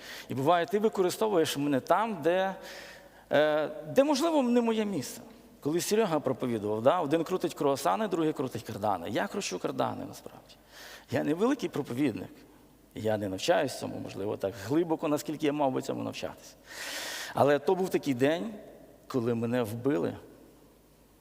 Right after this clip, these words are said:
Да, звичайно, е, можливо, в копілку мого відновлення, е,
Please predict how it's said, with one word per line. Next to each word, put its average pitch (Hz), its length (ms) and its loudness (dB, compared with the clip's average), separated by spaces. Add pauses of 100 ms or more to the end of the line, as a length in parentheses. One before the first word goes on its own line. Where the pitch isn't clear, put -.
(520)
Да, 175 360 2
звичайно, 127 680 0 (720)
е, 110 260 4
можливо, 117 420 2
в 202 80 -2
копілку 190 480 0
мого 170 260 0
відновлення, 123 760 0 (420)
е, 120 320 2